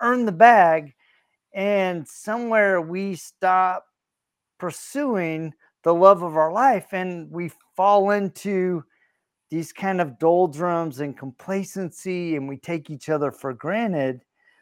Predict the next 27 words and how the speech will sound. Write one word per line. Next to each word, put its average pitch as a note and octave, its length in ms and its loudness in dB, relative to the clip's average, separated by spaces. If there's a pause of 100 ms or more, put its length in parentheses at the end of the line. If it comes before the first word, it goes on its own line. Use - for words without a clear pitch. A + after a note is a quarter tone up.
(480)
And E3 220 -2
so F#3 460 4 (360)
Judy A3 460 -4
and A3 100 0
I F#3+ 180 2
have E3 280 -2
been C#3+ 460 -2 (120)
very F3 440 -6 (100)
diligent D3 840 0 (160)
in D3+ 600 -2
making D#3+ 360 -2
sure D#3+ 300 0
that C3+ 240 -2
every C#3+ 320 -2
week F#3 600 -6 (720)
that D#3 160 6
we F3+ 140 0
have G#3+ 160 2
a F#3+ 40 2
date A3+ 300 2
night. C3+ 360 -4 (680)
It's D3+ 160 -4
just A3 200 -4
like G3 240 8
this F#3+ 180 4
past G#3 400 4
weekend, F#3 800 2